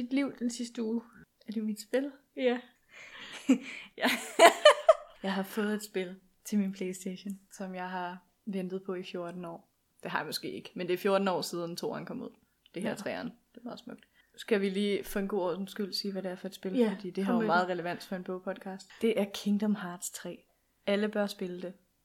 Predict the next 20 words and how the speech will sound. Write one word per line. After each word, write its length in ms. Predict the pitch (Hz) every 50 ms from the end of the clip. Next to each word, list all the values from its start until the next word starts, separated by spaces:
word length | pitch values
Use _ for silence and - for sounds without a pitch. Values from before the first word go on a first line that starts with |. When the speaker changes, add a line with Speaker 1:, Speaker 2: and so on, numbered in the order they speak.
| _ _ _ -
Speaker 2:
Alle 200 | - 185 180 175
bør 180 | 180 185 180 175
værdsætte 480 | 170 165 160 170 - - - 185 175 _ -
det. 120 | - 165 - _ _ _ -
Lad 120 | - 175
os 80 | 165 165
komme 220 | - - 175 175
videre. 180 | 170 180 180 175 - _ _ - - - - - -
Speaker 1:
Super. 300 | - - - 208 - - 208 - -
Det 80 | 247 247
er 40 |
det, 120 | 226 247 214
du 60 | 240
har 60 | 226
fået 220 | 214 226 226 214 220
tiden 160 | 233 214 208
til 80 | 208
at 80 | 202 196
gå 100 | 196 180
med? 140 | 185 190